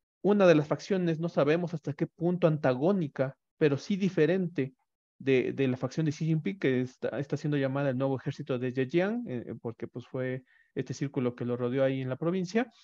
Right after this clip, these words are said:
que era la Liga Tuanpei o de la Juventud Comunista, cuyo representante era Li Keqiang y Hu Jintao, es cierto que ellos ya no están.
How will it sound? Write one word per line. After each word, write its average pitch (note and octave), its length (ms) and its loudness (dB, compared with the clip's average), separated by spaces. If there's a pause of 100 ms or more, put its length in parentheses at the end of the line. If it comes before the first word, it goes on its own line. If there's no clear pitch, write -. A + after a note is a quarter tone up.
(300)
que D3 100 4
era C#3+ 140 8
la C3 120 6
Liga C#3 280 4
Tuanpei D3 420 2
o E3+ 80 4
de C#3+ 100 2
la B2+ 80 -2
Juventud D3 340 -2
Comunista, E3 480 0
cuyo G3+ 240 4
representante D#3 640 4
era D3+ 140 6
Li D#3 140 2
Keqiang E3 360 0
y C3+ 180 4
Hu G3+ 120 0
Jintao, E3 520 2 (760)
es C#3+ 160 2
cierto C#3 240 -4
que C3 80 0
ellos A#2+ 180 2
ya A2+ 100 -2
no G#2 80 -8
están. - 280 -4